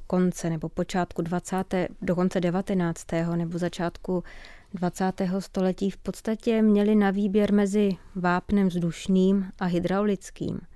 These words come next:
Vlastně celé ty dějiny, všechny ty stavby, které se dochovaly, jsou postaveny z těchto materiálů.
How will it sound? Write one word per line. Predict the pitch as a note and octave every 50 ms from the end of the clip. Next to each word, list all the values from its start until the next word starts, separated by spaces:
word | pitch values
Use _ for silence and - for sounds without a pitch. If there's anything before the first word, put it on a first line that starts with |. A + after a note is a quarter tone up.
| - - - - - - - - -
Vlastně | F#3+ F#3+ E3+ - G#3 G3 F#3+ -
celé | - - G3 F#3+ F#3+ G3+ G#3 A3 G#3+
ty | - - A3 G#3 G3
dějiny, | E3+ F#3 F3+ F#3 G3+ G#3+ G#3+ G3 F3 E3+ - - -
všechny | - - - F#3+ F3 - G#3+ G#3+ G#3
ty | - - G3+
stavby, | - - - F3 F3+ F3 F3+ E3+ F3 F3+
které | - - - - - F3+ F3
se | - - - E3+
dochovaly, | E3+ E3 D#3+ - - G3+ F#3 F#3+ F3+ F3 E3+ E3
jsou | - - F3+ F3+
postaveny | F3 - F3+ - - - F#3+ F#3+ F#3 F#3 F#3 F#3 F#3 F3+
z | F3 - - - - - - - -
těchto | - E3+ D#3 - - - - E3+
materiálů. | E3 D#3+ D#3 - F#3 F3 F3 E3+ D#3+ D#3+ D#3+ D#3+ D#3 - -